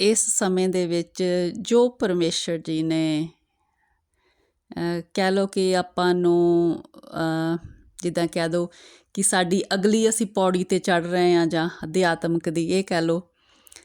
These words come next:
ਜਾਂ ਕਹਿ ਲਓ ਕਿ ਜੋ ਸਾਡੇ ਜੀਵਨ ਦੇ ਵਿੱਚ ਸਿੱਖਿਆ ਮਿਲਣ ਵਾਲੀ ਹੈ, ਸਾਡੇ ਵਿੱਚ ਪਰਮੇਸ਼ਰ ਜੀ ਸੁਧਾਰ ਕਰਨਾ ਚਾਹੁੰਦੇ ਨੇ, ਹੈ ਨਾ। ਸਾਨੂੰ ਜਿਹੜੇ ਵੀ ਦੁੱਖ ਮਿਲਦੇ ਨੇ,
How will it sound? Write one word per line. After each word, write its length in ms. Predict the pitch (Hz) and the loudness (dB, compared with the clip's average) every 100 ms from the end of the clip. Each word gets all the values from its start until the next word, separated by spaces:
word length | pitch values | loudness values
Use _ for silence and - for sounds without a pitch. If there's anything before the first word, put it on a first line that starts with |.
| _ | _
ਜਾਂ 280 | 170 202 208 | 0 2 2
ਕਹਿ 240 | 208 208 202 | 0 0 2
ਲਓ 140 | 208 | 0
ਕਿ 200 | 214 208 | 0 0
ਜੋ 220 | 180 190 | 2 0
ਸਾਡੇ 840 | 190 190 175 156 180 180 180 180 - 165 | 0 0 -2 0 2 2 2 0 -2 -6
ਜੀਵਨ 460 | 165 185 170 180 175 | -4 -2 0 0 0
ਦੇ 140 | 170 | -2
ਵਿੱਚ 200 | 165 156 | -2 -4
ਸਿੱਖਿਆ 480 | - 226 - 233 190 | -4 -4 -6 -4 -2
ਮਿਲਣ 360 | 165 156 156 | -2 -2 -2
ਵਾਲੀ 420 | 160 151 151 160 170 | -2 -2 -2 -2 -6
ਹੈ, 300 | - 170 - _ _ _ _ _ - - _ _ - | -8 -10 -14 _ _ _ _ _ -18 -18 _ _ -8
ਸਾਡੇ 460 | - 190 180 190 | -2 -2 2 2
ਵਿੱਚ 460 | 185 190 - 190 185 185 | 2 -2 0 2 2 0
ਪਰਮੇਸ਼ਰ 500 | 180 185 180 - 180 | 0 2 0 -2 -2
ਜੀ 200 | 165 185 | 0 0
ਸੁਧਾਰ 480 | - 196 208 175 196 | 0 0 2 0 0
ਕਰਨਾ 380 | 208 175 175 | 0 2 0
ਚਾਹੁੰਦੇ 480 | 165 165 165 165 165 | 0 -2 -2 -2 -2
ਨੇ, 200 | 170 180 | -2 -2
ਹੈ 60 | 190 | -2
ਨਾ। 140 | 226 | -2
ਸਾਨੂੰ 840 | 240 190 190 196 208 220 220 214 - | -2 -2 0 2 0 0 -2 -4 -4
ਜਿਹੜੇ 400 | 208 202 233 233 | -2 2 4 4
ਵੀ 420 | 208 202 202 202 | 2 0 2 0
ਦੁੱਖ 500 | 170 180 190 - - | 0 0 0 -2 -4
ਮਿਲਦੇ 560 | 185 170 165 156 170 165 | 0 0 0 0 0 0
ਨੇ, 280 | 160 190 | 0 0